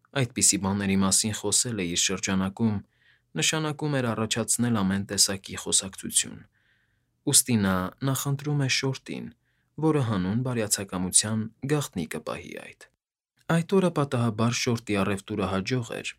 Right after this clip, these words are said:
և նա չափազանց ուրախ ու զրուցասեր էր դարձել։ Եվ երբ ներս մտավ Կլայդը՝ մի զույգ կարճ կուլպա գնելու պատրվակով,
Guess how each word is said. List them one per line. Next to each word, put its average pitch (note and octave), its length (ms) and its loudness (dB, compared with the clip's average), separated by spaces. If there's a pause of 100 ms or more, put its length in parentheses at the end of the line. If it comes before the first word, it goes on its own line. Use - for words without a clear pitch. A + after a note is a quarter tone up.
(100)
և E3+ 220 0
նա F3 120 0
չափազանց B2+ 720 2
ուրախ A#2 340 0
ու G2 140 -6
զրուցասեր F#2 680 -2
էր A1+ 160 -10
դարձել։ - 480 -8 (760)
Եվ B2 180 6
երբ F#2+ 240 2
ներս F#2+ 240 2
մտավ F#2 320 -4
Կլայդը՝ G2 520 -2 (280)
մի B2+ 240 4
զույգ A2+ 400 2
կարճ G2+ 320 0
կուլպա F#2 440 -2
գնելու D#2+ 380 -2
պատրվակով, C3 800 -2